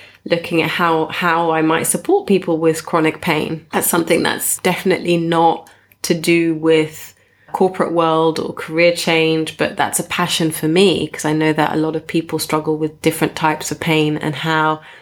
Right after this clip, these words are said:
that can help to support them to grow and to work through it. So there's other things that have surfaced for me that feel passionate. I haven't figured out how to monetize that or if it is something that I monetize, but I, I, I don't know.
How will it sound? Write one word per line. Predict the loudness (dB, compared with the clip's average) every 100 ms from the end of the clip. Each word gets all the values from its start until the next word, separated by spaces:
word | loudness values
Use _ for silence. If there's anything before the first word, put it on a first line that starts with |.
| _ -6
that | -2 -2 -4
can | -4 -4
help | -2 -4 -4 -6
to | 0 0 0 -4 -14 -20 -20 -8
support | -6 -4 -2 -2 -2
them | -6
to | -4
grow | -2 0 2 2
and | 0
to | -2
work | 0 0 0 -4
through | -4 0 0
it. | 0 -2
So | -2
there's | 0 0 0
other | -2 0
things | 0 0 2 2
that | 0 -2
have | -2 -2
surfaced | 0 2 2 -2 -6
for | -4
me | -2 -2
that | -4 -4
feel | -6
passionate. | -4 -4 -4 -4 -2 -2 -2 -4 _ -20 -20 _ _ _ _ -6
I |
haven't | 0 0 0 -2
figured | 0 0
out | 0
how | -2 0 0 -2 -8 -14
to | -6 -2
monetize | 0 0 -2 -2 0 0
that | 0 0
or | 0
if | -2 -2
it | -2
is | -2
something | 0 -2 0 0
that | 0
I | 0
monetize, | -2 -2 -2 0 0 -2 -6 -6
but | -2
I, | -2 -2
I, | -6 -4
I | -2
don't | -2
know. | 0 -2